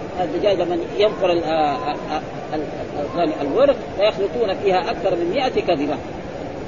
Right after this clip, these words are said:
ها؟ باب قول الرجل: "ليس بشيء"، وهو ينوي أنه ليس، ذكر فيه حديثين. الأول قوله: "وقال، قال النبي للقبرين: يعذبان بلا كبير وإنه لكبير"، وهذا طرف من حديث تقدم في كتاب الطهارة وتقدم شرحه أيضًا، وتقدم أيضًا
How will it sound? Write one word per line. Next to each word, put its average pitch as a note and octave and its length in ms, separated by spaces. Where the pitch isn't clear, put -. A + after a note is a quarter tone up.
ها؟ F#3+ 120
باب B3 220
قول G#3+ 160
الرجل: G3 280
"ليس F#3+ 220
بشيء"، A3 260
وهو F#3 200
ينوي G#3 320
أنه E3+ 260
ليس، A3+ 220
ذكر F#3 380
فيه F3+ 160
حديثين. E3 500
الأول F#3 340
قوله: A#3+ 320
"وقال، G3 480
قال G#3+ 140
النبي E3+ 280
للقبرين: F#3 440
يعذبان F3 600
بلا E3+ 200
كبير A3 280
وإنه F#3 260
لكبير"، E3+ 480
وهذا F3+ 400
طرف A3+ 160
من F#3 300
حديث G#3 220
تقدم G3 420
في F3 80
كتاب G#3 220
الطهارة F#3 460
وتقدم F3+ 480
شرحه E3+ 400
أيضًا، E3+ 200
وتقدم F3+ 520
أيضًا F#3 240